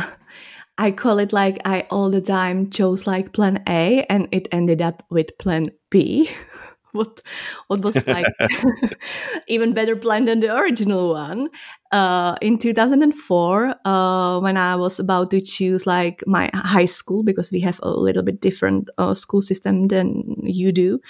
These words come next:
Speaker 1: So we are choosing the second school, uh, age of fifteen. So I wasn't accepted to, to the first one, and I have to choose, like, other one in a different city.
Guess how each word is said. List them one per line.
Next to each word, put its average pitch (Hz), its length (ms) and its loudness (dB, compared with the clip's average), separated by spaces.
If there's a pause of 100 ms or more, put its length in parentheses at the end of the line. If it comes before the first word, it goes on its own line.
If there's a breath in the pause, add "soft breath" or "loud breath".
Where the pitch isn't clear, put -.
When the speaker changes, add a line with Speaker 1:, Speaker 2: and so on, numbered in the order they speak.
(260 loud breath)
Speaker 1:
So 190 220 2
we 180 120 4
are 170 100 2
choosing 180 580 0
the 180 120 2
second 202 440 0
school, 180 680 0
uh, 165 240 -2
age 175 200 -2
of 180 80 -4
fifteen. 185 600 -2 (640 loud breath)
So 226 160 0
I 214 160 2
wasn't 220 380 0 (100)
accepted 202 500 -2
to, 196 80 2 (160)
to - 80 -2
the 196 100 4
first 196 580 0
one, 202 520 0 (120)
and 175 180 -2
I 180 160 2
have 185 440 -2 (140)
to 185 160 0 (160)
choose, 185 640 0
like, 170 360 0
other 175 200 0
one 175 220 2
in 175 160 -2
a 185 60 0
different 196 380 2
city. 196 440 0